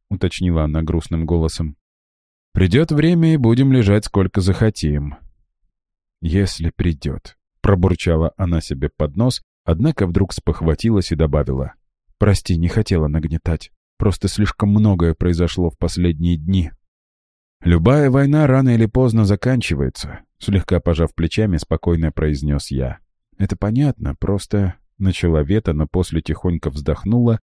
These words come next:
и после паузы в конце концов сказала: «Нет, ничего». «Ты о чём?» Слегка отстранившись и посмотрев в её глаза, с лёгкой тревогой спросил я: «Что-то опять случилось вчера?» «Нет, всё по-старому»,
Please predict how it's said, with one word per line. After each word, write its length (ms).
и 140
после 360
паузы 460
в 60
конце 320
концов 400
сказала: 560
«Нет, 600
ничего». 640
«Ты 160
о 60
чём?» 380
Слегка 480
отстранившись 720
и 40
посмотрев 560
в 60
её 380
глаза, 500
с 100
лёгкой 360
тревогой 480
спросил 460
я: 260
«Что-то 600
опять 340
случилось 640
вчера?» 460
«Нет, 320
всё 240
по-старому», 840